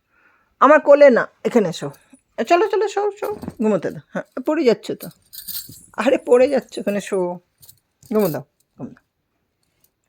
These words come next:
হুম, শোও। ওকে বিরক্ত করিস না রে, ঘুমো দে মা, চ। হুম। আয়, কেন বিরক্ত করছিস?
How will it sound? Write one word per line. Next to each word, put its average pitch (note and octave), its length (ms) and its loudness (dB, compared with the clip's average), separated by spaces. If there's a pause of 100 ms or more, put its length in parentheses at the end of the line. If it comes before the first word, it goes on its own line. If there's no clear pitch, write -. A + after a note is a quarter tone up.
(500)
হুম, - 240 -20
শোও। - 200 -18 (1400)
ওকে B3+ 120 -4
বিরক্ত C4+ 380 2
করিস A#3 380 0
না F3 160 -2
রে, G3 100 0 (120)
ঘুমো A#3+ 180 8
দে D#3+ 80 2
মা, E3 140 -2 (280)
চ। - 60 -8
হুম। D3 840 -8 (1040)
আয়, C#4+ 160 4 (160)
কেন B3+ 120 0 (100)
বিরক্ত G#3 280 -4
করছিস? - 340 -14